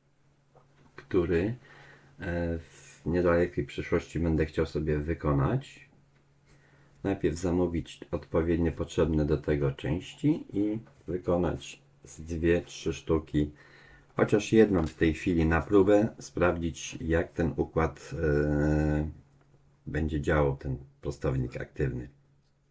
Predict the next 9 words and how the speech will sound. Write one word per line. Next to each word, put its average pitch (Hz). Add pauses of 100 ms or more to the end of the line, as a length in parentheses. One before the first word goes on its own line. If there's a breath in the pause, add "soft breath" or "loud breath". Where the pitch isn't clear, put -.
(600)
A 87
głównym 98
powodem, 92 (920 loud breath)
e, 78 (1040)
którego 82
chcę -
zastosować, 90 (500 loud breath)
jest 82 (160)
to, 90